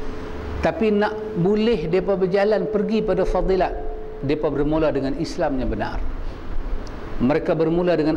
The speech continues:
akidah yang benar. Mereka bermula dengan tauhid yang benar. Mereka bermula dengan takwa yang benar. Dipupuk, diasuh keyakinan. Seperti kata Khalid bin Walid,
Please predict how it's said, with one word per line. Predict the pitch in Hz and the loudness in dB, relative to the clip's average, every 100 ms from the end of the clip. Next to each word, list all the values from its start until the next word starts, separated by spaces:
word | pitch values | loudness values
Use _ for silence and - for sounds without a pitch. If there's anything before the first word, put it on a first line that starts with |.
| - | -2
akidah | - 240 202 | -4 0 0
yang | 151 123 | 0 -2
benar. | 110 - - - - - - - - - - - - - - - | -2 -4 -4 -6 -8 -8 -8 -8 -8 -8 -8 -8 -6 -4 -2 2
Mereka | 151 160 175 | 2 2 2
bermula | 160 160 165 180 190 | 2 2 2 2 4
dengan | 180 170 165 - | 2 2 2 2
tauhid | 196 175 220 214 | 2 2 2 2
yang | 165 - | 2 2
benar. | - - 427 427 427 427 427 427 427 427 427 427 427 427 427 - | 2 0 0 0 0 0 0 0 0 0 0 0 0 0 0 2
Mereka | 131 143 170 | 2 2 0
bermula | 156 160 175 175 | 0 0 2 2
dengan | 160 160 160 | 2 2 0
takwa | 180 180 196 - | -2 -2 -2 0
yang | 143 120 | -2 0
benar. | 120 - - 427 427 427 427 427 - - - - | -2 -2 -2 -2 -2 -4 -4 -4 -4 -4 -4 -2
Dipupuk, | 120 131 - 160 160 180 175 127 | 0 0 0 0 0 0 0 0
diasuh | 135 - 160 156 - 170 - | -2 0 -2 -2 0 0 0
keyakinan. | 160 147 - 156 156 143 - - - - - - - - | 0 0 0 0 0 0 -2 0 0 0 -4 -4 -4 -2
Seperti | - - - - 147 | 0 0 0 0 0
kata | 151 143 131 | 0 0 -2
Khalid | - 160 165 143 | 0 0 0 0
bin | 143 139 | 0 2
Walid, | 160 180 | 2 2